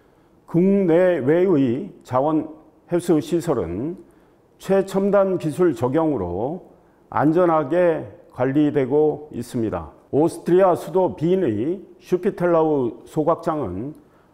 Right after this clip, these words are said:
도심에 위치해 있고, 덴마크 수도 코펜하겐의 아마게르 바케 소각장은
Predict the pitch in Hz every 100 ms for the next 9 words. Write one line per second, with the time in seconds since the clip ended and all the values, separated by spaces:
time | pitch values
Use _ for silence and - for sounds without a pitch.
0 | _ - 151 196 196 196 175 139 - -
1 | - _ _ 139 156 170 160 117 - 107
2 | 85 135 - - _ _ _ - 131 165
3 | 156 180 165 156 180 165 107 - 165 165
4 | 175 160 143 143 165 - - - _ _
5 | - 113 147 160 165 160 120 120 151 135
6 | 107 82 - - - 143 143 143 156 135
7 | 82 101 160